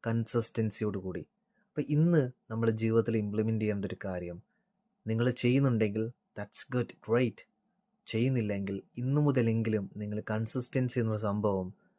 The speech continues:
ബിൽഡ് ചെയ്ത് അതിൽ ഫോക്കസ് ചെയ്ത് മുന്നോട്ട് പോയി നോക്കിയേ, ഉറപ്പായും നിങ്ങൾ ഒരു ദിവസം വിജയിക്കും. നൂറ് ശതമാനം നിങ്ങൾ വിജയിക്കും.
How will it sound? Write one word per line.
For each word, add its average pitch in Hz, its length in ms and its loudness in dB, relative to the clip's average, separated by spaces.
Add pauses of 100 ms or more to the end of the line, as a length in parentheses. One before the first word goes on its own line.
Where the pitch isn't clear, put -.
(200)
ബിൽഡ് 120 320 2
ചെയ്ത് 98 420 0 (440)
അതിൽ 131 240 0
ഫോക്കസ് 113 480 -4
ചെയ്ത് 98 300 -4
മുന്നോട്ട് 104 420 -2
പോയി 104 140 -4
നോക്കിയേ, 95 400 -6 (580)
ഉറപ്പായും 113 680 0 (120)
നിങ്ങൾ 117 260 0
ഒരു 107 140 2
ദിവസം 98 540 -4
വിജയിക്കും. 110 540 0 (460)
നൂറ് 156 360 6
ശതമാനം 117 520 2
നിങ്ങൾ 104 200 -4
വിജയിക്കും. 98 540 -4